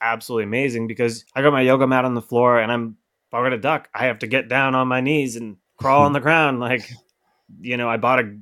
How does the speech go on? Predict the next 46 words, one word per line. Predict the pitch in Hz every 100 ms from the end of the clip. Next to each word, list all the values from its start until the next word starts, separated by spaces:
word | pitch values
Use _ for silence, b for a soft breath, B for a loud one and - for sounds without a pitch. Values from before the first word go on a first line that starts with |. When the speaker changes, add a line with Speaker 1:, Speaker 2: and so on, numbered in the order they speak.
| -
Speaker 1:
gun | 123 147
stock | 151 120 107 -
for | 113
the |
Quest | - 123 120 -
one, | 123 139
and | 107
I | 113
was | 107
using | 117 123
it |
with | 117
that | 131 127
game, | 147 147
and | 143
it | 113
was | 117 110
like, | 127 117 _ _ _
this | - 147
changed | - 147 143 110
everything | 131 147 143 120 107
'cause | 98
the | 107
stability | - 110 117 131 127
in | 123
your | 117
gun | 107 131 113 104
meant | 120 107
so | - - 120
much | 123 120
in | 120
that | 110
game | 95 131 127
because | 101 110
they | 110
were | 107 104
so | 123 117
focused | 120 113 117 -
on | 104 98 98 _ _ _ -
giving | 123 123
you | 117
this | 110 110
sort | 123
of | 110
realistic | 107 113 107 117 -
experience. | 101 - - 175 147 110 117 -